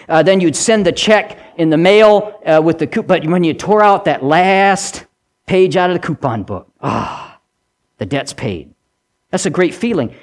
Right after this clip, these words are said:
Well, this is even better. Imagine the money that you owe on your house, and, and, uh, you, it, it's maybe years that to, to pay on that. That's my condition anyway. Imagine getting a letter from the bank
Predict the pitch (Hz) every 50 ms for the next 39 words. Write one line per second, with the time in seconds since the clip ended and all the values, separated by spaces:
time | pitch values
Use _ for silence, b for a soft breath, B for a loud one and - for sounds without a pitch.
0 | b b b - 240 220 185 - 175 285 - - 311 202 143 170 175 143 135 123
1 | 104 95 190 285 311 302 - 95 113 151 196 262 339 370 330 240 220 170 147 B
2 | B B B B - 180 196 262 330 339 311 247 226 196 208 247 294 262 247 277
3 | 285 277 269 240 214 180 165 - - 294 294 277 240 - - - 180 151 139 B
4 | B B B B 175 196 202 190 185 190 185 180 170 160 165 165 165 190 202 220
5 | 196 190 214 214 208 214 214 196 196 - - - - 214 190 190 214 277 320 302
6 | 262 226 196 208 247 302 349 370 339 277 180 175 220 233 226 180 170 - 208 170
7 | 170 - 214 - - - 185 226 269 285 277 247 214 185 180 180 190 220 226 -
8 | - 165 165 165 311 320 - - - 190 170 170 151 - 175 175 170 160 156 160
9 | 185 196 196 262 320 359 254 269 262 247 254 247 226 202 190 190 220 277 294 277
10 | - - 240 220 196 165 143 196 226 254 233 - -